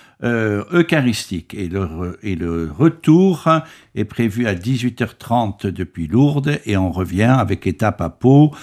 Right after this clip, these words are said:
étape à Pau, Orthès, Bayonne et Saint-Jean-de-Luz. Voilà, donc les inscriptions sont ouvertes sur le site du diocèse,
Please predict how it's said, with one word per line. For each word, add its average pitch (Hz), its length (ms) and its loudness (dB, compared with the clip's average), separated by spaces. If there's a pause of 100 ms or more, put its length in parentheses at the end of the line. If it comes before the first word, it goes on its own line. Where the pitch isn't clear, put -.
(460)
étape 95 280 -4
à 87 100 -4
Pau, - 380 0
Orthès, 127 720 0 (180)
Bayonne 170 880 2 (160)
et 190 420 0
Saint-Jean-de-Luz. 139 1000 0 (420)
Voilà, 123 380 0
donc 131 380 -2
les 117 220 2
inscriptions 143 560 0
sont 151 320 0
ouvertes 156 500 -2 (340)
sur - 260 -2
le 123 100 2
site 196 340 -2
du 123 220 -2
diocèse, 156 680 -2